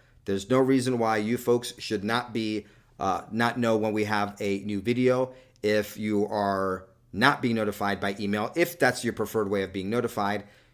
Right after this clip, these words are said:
just go in and log into Locals or Patreon,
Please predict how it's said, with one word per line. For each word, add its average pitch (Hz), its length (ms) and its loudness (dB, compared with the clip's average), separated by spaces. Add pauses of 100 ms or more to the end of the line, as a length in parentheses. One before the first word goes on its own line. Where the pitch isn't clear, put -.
(180)
just 123 320 2
go 127 180 8
in 117 100 2
and 107 120 0
log 104 240 2
into 104 260 -2
Locals 123 800 -2 (120)
or 117 160 0
Patreon, 101 720 -2